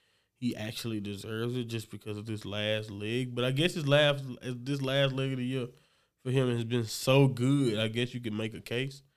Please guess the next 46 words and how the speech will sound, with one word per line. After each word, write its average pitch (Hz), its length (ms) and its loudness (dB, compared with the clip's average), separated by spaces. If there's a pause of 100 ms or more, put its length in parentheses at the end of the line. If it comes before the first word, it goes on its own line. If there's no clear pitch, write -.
(580)
But 160 200 0
again, 147 460 4
I 113 80 0
say, 147 300 0
like, 113 400 -4 (100)
again, 127 420 0
Drew, 123 380 2
since 107 200 -6
he's 127 120 0
been 127 220 0
here 131 140 2
through 139 400 -4 (520)
the 139 60 -16
beginning, 143 520 2
you 131 120 4
know, 117 80 4
he 131 100 4
got 113 240 2
robbed 143 460 8
of 139 80 4
his 135 140 4
WrestleMania 139 640 4
moment. 127 160 2
The 131 60 4
least 156 220 8
you 170 60 0
can 151 120 2
do 147 120 4
is 143 80 4
give 143 200 4
him 143 200 4
a 131 120 4 (480)
Slammy. 139 720 8 (800)
You 123 100 0
know, - 20 4
he 127 100 4
got 135 180 2
to 127 40 -2
win 139 220 6
his 139 140 0
first 143 260 2
world 139 320 0
title 135 500 0 (640)
with 127 160 -2
no 127 220 6
crowd. 120 580 0